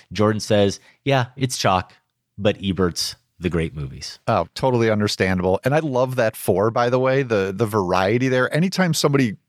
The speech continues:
Speaker 2: reaches back to the silent era to include a title in their top four current favorites, that's pretty cool.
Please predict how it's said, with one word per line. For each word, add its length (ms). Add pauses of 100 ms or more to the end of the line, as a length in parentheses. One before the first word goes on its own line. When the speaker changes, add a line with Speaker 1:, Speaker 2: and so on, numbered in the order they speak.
Speaker 2:
reaches 400
back 240
to 100
the 100
silent 500
era 380 (560)
to 500
include 420
a 60
title 540
in 180
their 220
top 260
four 220
current 240
favorites, 440
that's 200
pretty 180
cool. 300